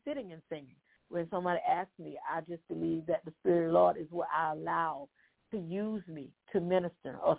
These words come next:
say what God tells me to say or sing. So singing since the age of four has been, and because it's definitely not something that, um, I can say and take credit for. I feel like the one in the Bible that God gave the one gift to.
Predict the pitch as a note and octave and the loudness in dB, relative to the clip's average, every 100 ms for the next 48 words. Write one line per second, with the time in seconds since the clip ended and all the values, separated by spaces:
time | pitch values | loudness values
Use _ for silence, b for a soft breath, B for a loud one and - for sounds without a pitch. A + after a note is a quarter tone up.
0 | - F#3 F3 E3 D3+ D#3+ D#3 F3 D#3 D3+ | 4 6 6 4 0 0 0 -4 -6 -6
1 | D3+ C3+ - E3 D3+ C3+ - E3 C#3 A#2+ | -12 -12 0 2 2 -4 -6 -6 -6 -10
2 | - b b _ _ F3 D3 C#3+ D3 A#3 | -20 b b _ _ 2 2 0 -6 -4
3 | B3 C4 B3+ A#3+ A3+ A3+ G#3+ A3 B3+ A#3+ | -4 -4 -4 -4 -2 -2 -4 -6 2 2
4 | A#3 G3+ F#3+ G#3 G3+ G3 _ - - F#3 | 0 -8 -4 -2 -2 -4 _ -16 -12 -10
5 | E3 E3 F3+ F3 - b b _ _ - | -10 -2 0 0 -4 b b _ _ -6
6 | F3 F3+ G#3+ B3+ C4 A#3 G3+ F3+ - G3 | -6 0 2 2 2 0 0 -4 -6 -8
7 | F3+ F3 E3 D3+ D3+ D3+ C#3+ - E3+ E3 | -4 -6 -4 -4 -4 -6 -8 2 4 4
8 | - C#3+ C#3+ _ _ _ _ _ _ - | 0 -6 -8 _ _ _ _ _ _ 4
9 | F#3 E3+ E3 - D#3+ G3+ E3 - F3 F3 | 6 6 0 -8 -6 -6 -4 -2 -2 0
10 | F#3+ F3 E3 - G3 F#3 - E3 E3+ E3 | 4 4 4 0 0 0 0 -4 -4 -4
11 | D#3 D#3 D#3 D#3 D#3+ D3 D#3+ D#3+ D#3 D#3+ | -2 0 0 0 -2 -4 -4 -4 -4 -10
12 | - D#3 D#3+ E3 F3 F#3 - G3+ | -10 -8 -8 -6 -6 -8 2 2